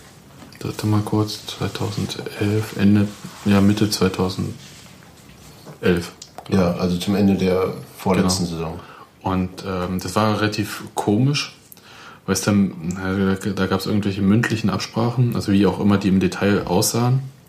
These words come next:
Speaker 1: dass er nach so und so viel absolvierten Spielen, äh, einen richtigen Vertrag bekommt, hat er aber nicht bekommen. Ja,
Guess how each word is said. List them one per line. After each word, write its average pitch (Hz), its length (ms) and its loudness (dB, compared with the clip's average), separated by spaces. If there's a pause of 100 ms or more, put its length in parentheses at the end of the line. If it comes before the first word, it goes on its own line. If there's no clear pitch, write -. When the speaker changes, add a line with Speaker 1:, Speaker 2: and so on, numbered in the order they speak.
(500)
Speaker 1:
dass 101 180 2
er 101 80 6
nach 95 180 4
so 113 140 2
und 110 100 6
so 107 80 2
viel 104 180 -2
absolvierten 104 540 0
Spielen, 113 580 2 (720)
äh, - 40 -2
einen 95 640 4
richtigen 110 300 2
Vertrag 110 380 0
bekommt, 123 360 2
hat 98 120 2
er 113 60 4
aber 107 120 6
nicht 113 160 0
bekommen. 120 380 2 (2250)
Ja, 95 200 -2